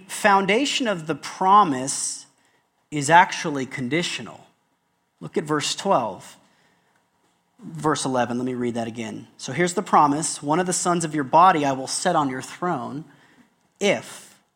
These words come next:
if your sons keep my covenant and my testimonies that I will teach them." That's a big if. "If you and your future generations obey me,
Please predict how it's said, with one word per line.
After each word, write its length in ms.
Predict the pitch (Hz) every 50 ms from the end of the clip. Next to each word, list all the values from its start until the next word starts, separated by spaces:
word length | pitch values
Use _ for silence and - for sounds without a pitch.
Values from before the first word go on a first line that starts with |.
| _ _ _ _ _ _ _ _ _ _ _ _ _ _ _ _ -
if 400 | 180 196 240 269 269 - - - -
your 340 | 147 147 165 170 185 196
sons 720 | 185 - - - - 226 208 160 135 123 120 120 143 156 -
keep 300 | - - - 196 202 -
my 160 | 190 175 185
covenant 540 | 190 - - 196 165 147 151 139 139 151 151 156
and 180 | 160 165 175
my 160 | 175 175 185
testimonies 920 | 190 180 - - 190 175 - - 165 135 131 131 123 127 127 127 131 - - - - - - - - - _ -
that 100 | 135 139
I 140 | 139 139 143
will 140 | 143 143 156
teach 400 | 151 - 127 117 104 - - -
them." 260 | - 110 104 101 - _ _ _ _ _ _ _ _ _ _ _ _ - - _ _ _ _ _ _ _ _ _ _ _ _ - - 131
That's 240 | 123 131 147 165 -
a 60 | 220
big 240 | 190 196 208 190 175
if. 480 | 165 120 101 - - - - - - _ _ _ _ _ _ _ _ _ _ _ _ _ _ _ _ - - - - - - - - _ _ _ -
"If 320 | 202 233 269 254 - -
you 760 | 196 180 185 202 220 233 247 254 269 285 320 339 330 - - - - - - _ -
and 200 | 185 180 190 190
your 140 | 190 202 190
future 460 | 180 - - 220 240 233 - 254 247
generations 880 | 196 180 214 214 226 226 214 208 190 185 175 - - 190 175 170 170 151 165 - -
obey 680 | 170 185 208 233 254 220 185 185 202 208 214 226 240 233
me, 720 | 208 214 214 226 226 208 165 139 135 139 151 160 - -